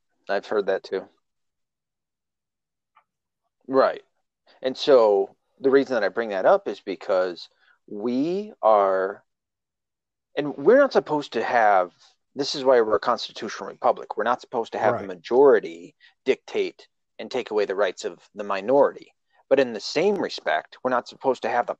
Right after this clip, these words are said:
Speaker 1: fucking minority, especially a severe minority, as in the L G B T community. And that's why I was pointing out that this group isn't a normal group.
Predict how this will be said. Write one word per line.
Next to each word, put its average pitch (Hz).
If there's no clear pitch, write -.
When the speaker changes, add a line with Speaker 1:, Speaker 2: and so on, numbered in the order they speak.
Speaker 1:
fucking 135
minority, 110
especially 139
a 98
severe 139
minority, 95
as 110
in 101
the 120
L 120
G 107
B 107
T 110
community. 101
And -
that's 104
why 101
I 98
was 90
pointing 110
out 101
that 87
this 104
group 131
isn't 113
a 101
normal 117
group. 127